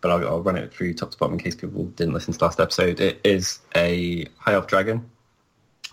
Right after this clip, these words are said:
combat-y one, uh, not one of the mages. Techless. Uh, I've added a, what they call Battle Mage, the Empire one.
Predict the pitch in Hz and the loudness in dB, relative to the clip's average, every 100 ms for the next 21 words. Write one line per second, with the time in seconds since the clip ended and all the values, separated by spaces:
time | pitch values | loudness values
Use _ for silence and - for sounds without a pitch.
0 | _ - 104 95 95 92 95 95 - - | _ 0 2 2 2 0 -2 -4 -8 -8
1 | 87 85 - 82 82 85 90 85 - - | -4 -4 -4 -2 0 0 0 -4 -6 -18
2 | - - - _ _ - 120 - 120 - | -20 -20 -20 _ _ -2 0 2 2 2
3 | - - _ _ _ _ _ _ _ _ | -6 -14 _ _ _ _ _ _ _ _
4 | 78 82 85 85 85 82 - 90 90 - | -4 -2 -2 0 0 -2 -2 -2 -2 0
5 | 101 113 139 135 - _ 85 87 90 90 | 2 4 2 0 -6 _ 0 0 -2 -4
6 | 90 87 92 _ _ _ _ _ _ _ | -4 -6 -8 _ _ _ _ _ _ _
7 | _ - 98 - 95 - 92 - 123 127 | _ -8 -6 0 0 2 0 2 2 2
8 | 147 - - _ _ - 92 - 95 95 | 0 -4 -14 _ _ 2 2 2 0 2
9 | 95 101 127 | 2 2 0